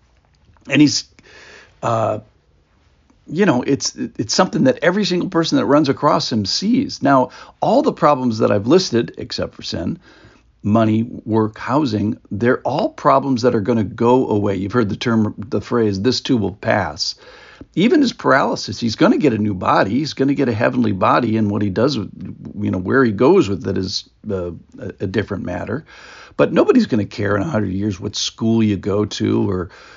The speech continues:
whether your knee had arthritis. All those things are gonna be forgotten. What is not gonna be forgotten, something that's gonna stay with us until the next life is,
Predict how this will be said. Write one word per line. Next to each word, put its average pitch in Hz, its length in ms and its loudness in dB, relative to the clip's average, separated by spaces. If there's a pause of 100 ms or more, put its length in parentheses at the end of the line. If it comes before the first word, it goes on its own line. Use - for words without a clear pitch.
(120)
whether 113 260 2
your 101 180 0
knee 104 320 2
had 104 240 2
arthritis. 107 600 -2
All 190 220 0
those 190 220 0
things 123 260 0
are 117 60 0
gonna 107 220 0
be 98 120 -4
forgotten. 104 680 -4
What 143 160 2
is 120 160 0
not 196 540 0
gonna 120 200 2
be 101 160 -2
forgotten, 98 720 -6 (260)
something 185 440 0
that's 156 200 0
gonna 107 240 -2
stay - 380 0
with 123 200 0
us 104 200 -2
until 120 300 -2
the 113 120 0
next 120 320 0
life 101 380 -2
is, 131 540 2